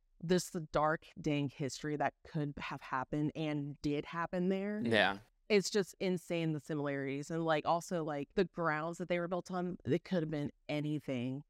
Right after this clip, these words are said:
Speaker 2: Wasn't the only major, like, upgrade to the actual, like, cemetery itself?
Speaker 1: Yeah, actually, the only,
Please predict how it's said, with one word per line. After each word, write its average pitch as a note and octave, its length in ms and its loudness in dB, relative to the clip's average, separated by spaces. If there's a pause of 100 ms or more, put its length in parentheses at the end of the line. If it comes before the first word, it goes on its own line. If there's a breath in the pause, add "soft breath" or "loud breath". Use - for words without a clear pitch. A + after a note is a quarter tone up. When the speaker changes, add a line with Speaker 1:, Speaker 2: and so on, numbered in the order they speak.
Speaker 2:
Wasn't D#3+ 340 4
the F3+ 100 6
only C3+ 260 6
major, A#2+ 420 2
like, G2+ 220 4
upgrade A#2 540 2
to A2 120 -2
the G#2+ 100 0
actual, A2 520 0
like, F2 180 -2
cemetery C3+ 680 0
itself? - 580 -4
Speaker 1:
Yeah, A3 400 4
actually, A#3 400 0
the G#3 160 2
only, A3 320 0